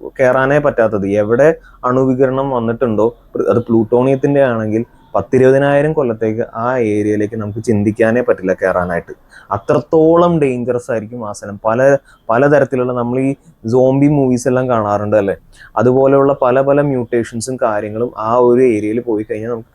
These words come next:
കാണാൻ പറ്റുമെന്നാണ് പറയുന്നത്. ഇനി, ആ, പ്ലൂട്ടോണിയത്തിന് പൈറോഫോറിക് എന്നൊരു പ്രോപ്പർട്ടിയും കൂടി ഉണ്ട്. എന്ന് വെച്ചാൽ ഇത് ചില കണ്ടീഷൻസിൽ സാധാരണ നമ്മളുടെ എയറുമായിട്ട് കോണ്ടാക്റ്റിൽ വന്നാൽ അത് തീ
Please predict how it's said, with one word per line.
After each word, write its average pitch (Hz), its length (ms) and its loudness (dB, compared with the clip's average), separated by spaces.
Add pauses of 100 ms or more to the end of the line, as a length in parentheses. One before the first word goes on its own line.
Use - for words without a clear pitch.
കാണാൻ 127 260 0
പറ്റുമെന്നാണ് 123 420 -4
പറയുന്നത്. 127 360 0 (1080)
ഇനി, 156 260 6 (880)
ആ, 110 160 0 (100)
പ്ലൂട്ടോണിയത്തിന് 170 920 2 (400)
പൈറോഫോറിക് 147 880 2
എന്നൊരു 120 320 0
പ്രോപ്പർട്ടിയും 104 560 -2
കൂടി 104 180 0
ഉണ്ട്. 87 140 -2 (200)
എന്ന് 123 200 0
വെച്ചാൽ 117 280 0 (480)
ഇത് 113 240 4 (1000)
ചില 156 280 2
കണ്ടീഷൻസിൽ 117 680 -2 (580)
സാധാരണ 113 680 2
നമ്മളുടെ 104 360 -2 (180)
എയറുമായിട്ട് 107 640 -4 (100)
കോണ്ടാക്റ്റിൽ 110 560 0 (100)
വന്നാൽ 104 300 -4 (400)
അത് 131 120 0 (140)
തീ 139 80 2